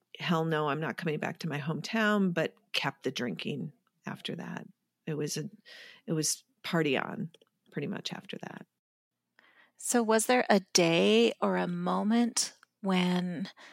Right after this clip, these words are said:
Speaker 2: there was a ping and a change, or what prompted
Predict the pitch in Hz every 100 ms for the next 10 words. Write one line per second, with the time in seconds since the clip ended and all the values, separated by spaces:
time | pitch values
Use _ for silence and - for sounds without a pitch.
0 | - _ _ - 170 170 - - 208 208
1 | 226 185 180 - 233 320 349 - - 208
2 | 190 185 185 - - 196 214 240 - -
3 | - - _ - 202 185 - - - -
4 | 214